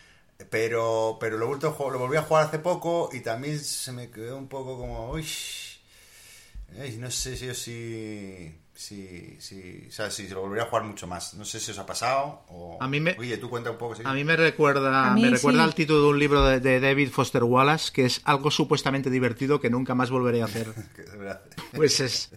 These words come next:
Speaker 2: o sea, bueno, ya está. Es, es un juego que está muy bien en la época en la que está, ¿sabes? Año que era dos mil, dos mil dos, dos, año dos mil dos, perfecto, allí,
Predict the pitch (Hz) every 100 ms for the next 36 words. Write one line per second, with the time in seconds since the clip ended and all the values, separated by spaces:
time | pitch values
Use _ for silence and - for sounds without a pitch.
0 | - - - - 123 120 113 120 110 113
1 | - 117 110 117 - 131 - 151 - 147
2 | 156 147 123 113 139 131 131 143 147 127
3 | 120 123 120 117 117 113 - 156 185 202
4 | 202 220 - _ _ _ - 143 175 147
5 | 135 135 135 131 131 131 113 110 113 135
6 | 165 196 156 127 139 143 180 220 226 -
7 | 120 135 139 123 110 117 127 185 - 110
8 | - 156 - 233 160 131 190 277 311